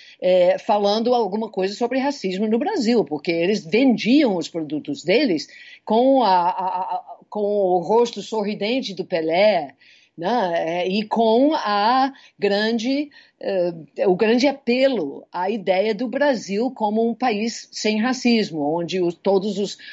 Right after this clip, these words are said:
os, os negros e os brancos conviviam pacificamente. Então, para eles era muito séria essa questão, eles não podiam deixar o Abdias falar. É, e, mas, ele, eh, como nós estávamos lá na Nigéria,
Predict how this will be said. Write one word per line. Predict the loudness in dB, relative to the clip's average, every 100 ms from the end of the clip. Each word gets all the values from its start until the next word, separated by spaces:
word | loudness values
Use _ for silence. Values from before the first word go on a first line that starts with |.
| -12
os, | 0 0 0
os | 0 0 0 2
negros | 2 4 2 0
e |
os | -2
brancos | -2 -4 -4 -4 -6
conviviam | -4 -4 -2 -2 0 -2 2
pacificamente. | 0 0 -6 -2 -2 -2 -4 -6
Então, | -2 0
para | 4 4
eles | 4 2 2
era | 2 2
muito | 0 -2 -2 -6 -8 -12 -16
séria | -4 2 4 4 2 -4 -10
essa | -8 -10 -8 -12
questão, | -8 -10 -6 -4 -2
eles | -4 -4
não | -4
podiam | -4 -2 0 2
deixar | 2 2 4 4
o |
Abdias | 2 -2 -6 -6
falar. | -2 0 2 0 -2 -20 -20 -20 -8
É, | 0 4 4 2 2
e, | 2 2
mas, | 0 2 2 0 0
ele, | 0 0 0
eh, | -2
como | 2 2 4 2
nós | -2 -4 -8
estávamos | -6 -6 -6
lá | -4 0 2 0
na | -4
Nigéria, | -12 -10 -8 -4 -4 -6